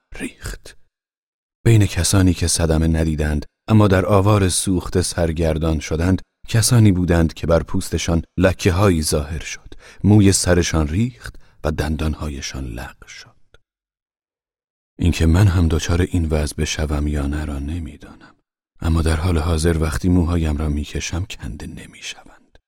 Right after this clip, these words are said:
بر پوستم لکه‌ای ظاهر نشده و در دندانهایم هم موردی غیر طبیعی دیده نشده است. وقتی دو سال از بمباران گذشت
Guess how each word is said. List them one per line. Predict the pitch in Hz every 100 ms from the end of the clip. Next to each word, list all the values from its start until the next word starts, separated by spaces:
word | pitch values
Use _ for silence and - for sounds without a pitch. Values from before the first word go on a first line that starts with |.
| _ _ _ _ _ _ _
بر | 87 82
پوستم | - 98 - 101 95 - -
لکه‌ای | 92 92 - 107 95
ظاهر | 87 87 87 95
نشده | 92 98 95 - 67 71
و |
در | 78 78
دندانهایم | 80 82 82 78 92 87 78
هم | 82 82 - _ - -
موردی | 90 92 98 104 101
غیر | - 92 87
طبیعی | - - 82 82 110 101
دیده | 80 80 82
نشده | 82 78 - - - - _
است. | - - _ _ _ _ _ _ _ _ -
وقتی | 95 - 110
دو | 98 107
سال | - 104 98
از | 95 -
بمباران | 98 92 90 90 87 92 87
گذشت | 87 80 87 90 - -